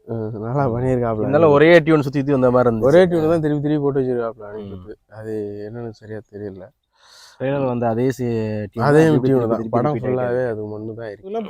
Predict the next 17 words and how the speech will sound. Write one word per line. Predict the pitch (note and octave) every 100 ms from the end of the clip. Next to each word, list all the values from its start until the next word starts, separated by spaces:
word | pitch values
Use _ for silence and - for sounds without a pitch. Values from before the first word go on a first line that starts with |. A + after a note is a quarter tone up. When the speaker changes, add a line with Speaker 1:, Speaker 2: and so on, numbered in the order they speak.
| D3
Speaker 1:
படம் | F3 G#3+ F#3
பெருசா | F3 G3+
கனெக்ட் | F3+ F3+ F#3+
Speaker 2:
இந்த |
Speaker 1:
ஆகுது | F3+
Speaker 2:
லாஜிக் | E3 G#3 F3+
Speaker 1:
என்னன்னா | E3+
Speaker 2:
மிஸ்டேக்லாம் | E3+ D#3+ D#3+
நிறைய | C#3 D3
இருக்கு | C#3 A#2+ B2
படத்துல. | A#2 A#2 G#2+ -
கொஞ்சம் | A#2+ C3+
நோட் | C#3+
பண்ணி | D3 B2+
பார்த்தா | B2+ C3
நல்லா | A#2 A#2
தெரியுது. | G2+ G2+ G2